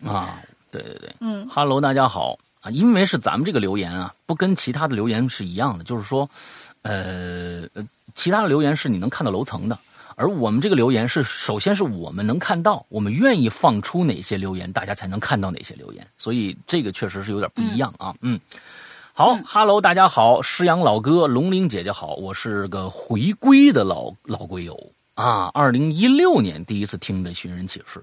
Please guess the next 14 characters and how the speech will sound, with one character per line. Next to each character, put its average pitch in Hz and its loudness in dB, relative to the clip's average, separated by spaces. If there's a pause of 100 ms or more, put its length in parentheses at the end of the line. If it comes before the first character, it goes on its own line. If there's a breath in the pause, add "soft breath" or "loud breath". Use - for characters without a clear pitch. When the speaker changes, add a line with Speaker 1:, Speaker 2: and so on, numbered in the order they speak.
(160)
Speaker 1:
正， 180 2 (580 loud breath)
最 240 0
近 202 2
呢， 107 2
正 180 0
在 160 2
补 90 -8
之 160 -4
前 156 -2
落 220 -2
下 98 -10
的 87 -10
节 73 -12
目， - -16